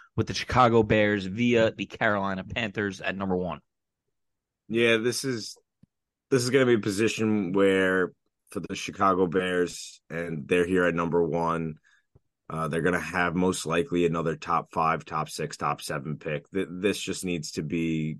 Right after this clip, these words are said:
Speaker 2: go out and get your guy, whether that be Drake Maye or Caleb Williams. In, in this scenario, it's Caleb Williams, uh, almost pretty much the consensus Q B one at, at most places, and for good reason. He's an absolute stud.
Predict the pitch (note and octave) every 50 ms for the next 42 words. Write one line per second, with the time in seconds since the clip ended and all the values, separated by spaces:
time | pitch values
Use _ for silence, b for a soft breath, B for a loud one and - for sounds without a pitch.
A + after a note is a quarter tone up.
0 | _ - - F2 E2+ E2+ E2 D#2+ D#2+ D#2+ E2 D2 D2+ D2+ - - D2 C2+ E2 E2
1 | E2 E2+ E2+ E2 E2+ E2+ F2 E2+ E2+ E2+ D#2 D2+ E2 D#2+ D#2+ - E2 E2 D#2+ D#2
2 | D2+ - - E2+ D#2+ E2 D#2 C2+ D2 D#2+ D#2+ D#2+ D#2+ D#2 D#2 D#2 D#2+ D#2 E2 F#2
3 | F2+ F2+ F#2 F#2+ F#2+ F#2 - - - F#2 F2 F2 F2 F2 F2 E2+ E2 D#2+ - -
4 | - E2+ D#2+ E2 D#2+ C#2 D#2+ E2 D#2+ D#2+ D#2+ D#2+ D#2 D#2+ D2+ - - _ b b
5 | b b b b b b - C#2+ D2 D2 C#2+ C2+ D2+ E2+ F2 E2+ E2 D#2 - -
6 | - _ _ _ _ _ _ _ _ - G#2 G2+ F#2+ F#2 F2+ E2+ - - D#2+ -
7 | - D2+ - - D#2+ D2 D2 - - D#2 D2+ - - - - _ _ _ - -
8 | F2+ D#2 D2+ D#2+ D#2 C#2+ C#2+ D2+ D2+ D2+ D2+ D2+ D2 C#2+ C#2+ C2+ - - - -
9 | B1 C2 D2 D2 D2 D2+ - - - E2+ E2 D#2 D2+ - - D2 C#2+ C#2+ - -
10 | b b b b b b b _ - D2+ D2+ D2+ D2 D2 D2 D2+ D2+ C#2+ - -
11 | G2+ F2+ G#2 G2 E2+ D#2 E2+ E2 E2+ E2 D#2 E2 D#2 D#2+ D#2 E2 D2+ D2 E2 D#2+
12 | D#2+ D2+ - - - E2+ D#2 D2+ - - - - D#2+ D2+ D#2 D#2 D2 -